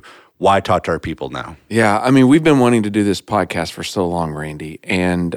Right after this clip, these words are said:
Speaker 2: you're a big part of that. A podcast is a, bu-, a piece of your background, but you're also a reason why we feel a little bit more confident that we can make it consistent and, and, uh, regular for our people moving forward, because you came on in August, which gave a lot of relief to some of the administrative
Speaker 1: Yes.
Speaker 2: operation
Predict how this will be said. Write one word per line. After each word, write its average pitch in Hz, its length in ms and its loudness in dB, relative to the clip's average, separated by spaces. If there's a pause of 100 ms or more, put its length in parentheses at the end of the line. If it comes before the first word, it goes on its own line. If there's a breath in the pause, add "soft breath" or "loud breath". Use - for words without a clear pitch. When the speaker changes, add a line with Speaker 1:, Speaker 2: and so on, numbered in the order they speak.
Speaker 2:
you're 135 280 2
a 143 40 2
big 101 220 2
part 135 220 2
of - 20 0
that. 80 220 -4
A 92 120 -4
podcast 90 520 -2
is 98 80 -8
a, - 20 -6
bu-, 82 160 -6
a 92 160 -6
piece - 320 -10
of 95 60 -6
your 85 100 -4
background, 82 640 -10 (340 soft breath)
but 127 140 2
you're 151 100 6
also 170 280 2
a 120 80 4
reason 110 320 2
why 104 160 4
we 104 160 2
feel 120 160 2
a - 60 6
little 107 100 4
bit 101 120 0
more 98 120 -2
confident 98 420 -4
that - 20 -8
we 95 80 -2
can 87 200 -4
make 90 180 -2
it 98 120 -8
consistent 107 640 -4
and, 87 380 -4 (480 soft breath)
and, 85 480 -6
uh, 76 360 -10 (180)
regular 113 480 2
for - 140 -4
our 90 140 -2
people 92 300 -8
moving 85 300 -4
forward, 104 240 0
because 90 320 -4
you 113 80 0
came 107 260 0
on 104 220 0
in 95 180 -6
August, 95 380 -2
which 101 160 -6
gave 98 160 -2
a 95 40 0
lot 92 240 2
of 92 80 -6
relief 87 380 -6
to 92 100 -12
some 95 160 -8
of 87 40 -4
the 85 80 -2
administrative 90 560 -2
Speaker 1:
Yes. 101 100 -2
Speaker 2:
operation 92 800 -2